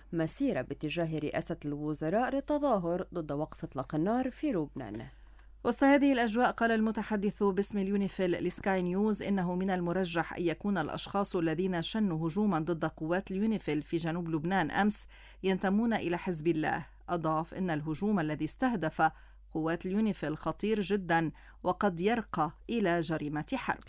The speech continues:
Speaker 1: ودان الأمين العام للأمم المتحدة أنطونيو غوتيريش الهجوم الذي استهدف قوات الأمم المتحدة المؤقتة في جنوب لبنان.
Speaker 2: الكويت دانت الاعتداء الذي استهدف الكتيبة الفرنسية والذي أدى إلى سقوط قتيل وإصابة عدد من الجنود،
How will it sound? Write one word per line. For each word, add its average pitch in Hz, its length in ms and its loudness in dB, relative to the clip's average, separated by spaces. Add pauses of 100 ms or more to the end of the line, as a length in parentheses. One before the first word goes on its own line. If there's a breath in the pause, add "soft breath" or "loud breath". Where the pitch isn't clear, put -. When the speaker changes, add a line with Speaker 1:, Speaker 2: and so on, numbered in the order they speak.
(340 loud breath)
Speaker 1:
ودان 240 460 8
الأمين 208 420 4
العام 190 500 4
للأمم 185 400 4
المتحدة 170 760 0
أنطونيو 170 380 2
غوتيريش 160 480 -2
الهجوم 165 520 -2
الذي 170 260 0
استهدف 180 540 -4
قوات 185 540 -2
الأمم 160 280 -2
المتحدة 151 540 -6
المؤقتة 202 640 -4
في 202 160 -8
جنوب 202 360 -6
لبنان. 185 500 -8 (420 loud breath)
Speaker 2:
الكويت 254 560 4
دانت 202 440 2
الاعتداء 185 580 2
الذي 175 240 0
استهدف 170 500 -2
الكتيبة 165 400 0
الفرنسية 160 800 -2
والذي 151 420 -2
أدى 165 160 -2
إلى 156 240 -2
سقوط 170 400 -4
قتيل 202 500 -2
وإصابة 160 480 0
عدد 165 360 2
من 170 180 0
الجنود، 170 540 -2